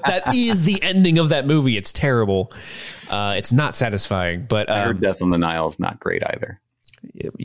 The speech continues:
Speaker 1: well, I, it didn't look great <laughs> to
Speaker 2: You could
Speaker 1: begin
Speaker 2: have
Speaker 1: with.
Speaker 2: predicted that. Sure, sure, sure.
Speaker 1: I,
Speaker 2: But
Speaker 1: I
Speaker 2: that,
Speaker 1: just
Speaker 2: that was phenomenal. And
Speaker 1: to
Speaker 2: this is great.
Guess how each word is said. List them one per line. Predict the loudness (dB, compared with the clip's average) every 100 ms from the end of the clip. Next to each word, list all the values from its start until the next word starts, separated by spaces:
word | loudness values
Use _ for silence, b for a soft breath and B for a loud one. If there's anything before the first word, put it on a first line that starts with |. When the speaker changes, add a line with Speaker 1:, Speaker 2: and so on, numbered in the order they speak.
| -6
Speaker 1:
well, | -2 -2 -4 -8 -10
I, | -8 -8 -10 _ _ _ _ -4
it | -4 -2
didn't | -2 -2
look | -4 -6
great | -4 -2
<laughs> | -2
to | -4 -4 0
Speaker 2:
You |
could | 0
Speaker 1:
begin | 2
Speaker 2:
have | 0
Speaker 1:
with. |
Speaker 2:
predicted | -2 -2 -2 0
that. | 0 0
Sure, | 0 0 0
sure, | -2 -4 -6
sure. | -6 -10 -12 B -6
Speaker 1:
I, | -2
Speaker 2:
But | 0
Speaker 1:
I | 2
Speaker 2:
that, |
Speaker 1:
just | 2 4
Speaker 2:
that | 4
was | 4
phenomenal. | 2 4 4 2 0 B B
And |
Speaker 1:
to | 0
Speaker 2:
this | 0 0
is | -2
great. | 2 2 0 -4